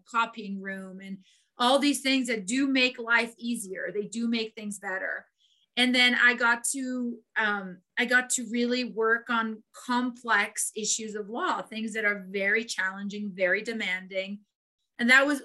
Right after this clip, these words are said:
those are all the pros. It was wonderful. Um, I think the cons for me were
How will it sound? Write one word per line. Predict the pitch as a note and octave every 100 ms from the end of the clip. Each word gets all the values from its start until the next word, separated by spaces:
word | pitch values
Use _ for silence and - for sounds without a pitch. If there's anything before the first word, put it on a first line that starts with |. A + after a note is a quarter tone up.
| -
those | C4 E4
are | E4
all | C#4
the | A#3+
pros. | - F#3 - -
It | A3
was | G#3+
wonderful. | G3+ A3 G3 F#3 - _ _ _ _ _ _
Um, | A#3 A3+ G#3+ G#3+ -
I | D#4+
think | F4+ A4 A4
the | G4+ G4+
cons | - B3+ A#3+ B3 B3+ B3 - _ _ _ _ _
for | C4+
me | B3 B3 B3 B3 B3
were | G3+ A3+ G#3+ G#3 G3+